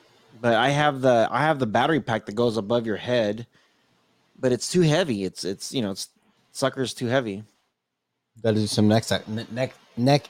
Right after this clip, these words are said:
Speaker 2: exercises.
Speaker 1: Yeah. What is this?
Speaker 2: NVIDIA's Monster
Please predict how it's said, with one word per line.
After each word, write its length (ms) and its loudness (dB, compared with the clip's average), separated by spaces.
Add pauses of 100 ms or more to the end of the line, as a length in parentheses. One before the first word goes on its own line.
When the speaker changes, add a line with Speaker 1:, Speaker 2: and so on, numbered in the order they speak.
Speaker 2:
exercises. 880 -6 (480)
Speaker 1:
Yeah. 280 0 (4000)
What 120 -2
is 140 4
this? 240 -2 (3000)
Speaker 2:
NVIDIA's 680 4
Monster 840 2